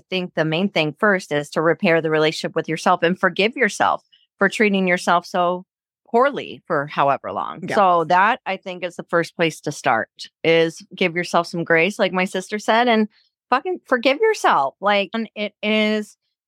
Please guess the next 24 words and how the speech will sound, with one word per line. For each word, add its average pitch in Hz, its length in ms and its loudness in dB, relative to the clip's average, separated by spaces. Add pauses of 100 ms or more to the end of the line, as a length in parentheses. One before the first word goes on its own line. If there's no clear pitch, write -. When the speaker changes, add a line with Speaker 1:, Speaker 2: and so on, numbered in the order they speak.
(160)
Speaker 1:
you 196 200 2
were, 196 460 2 (160)
it's 190 240 -4
an, 180 240 2 (100)
it's 170 360 -2
definitely 214 340 2
an 208 100 2
illness, 220 720 2
and 208 420 2 (100)
you 208 200 0
weren't 196 460 -2 (400)
living 214 340 0
your 214 100 2
best 202 300 -2
life 202 300 0 (100)
and 202 240 -2
feeling 233 520 -2
good 165 120 2
about 143 260 0
yourself. 139 300 0
So - 100 -4
you're 170 180 -2
making 185 340 -2
very 202 320 2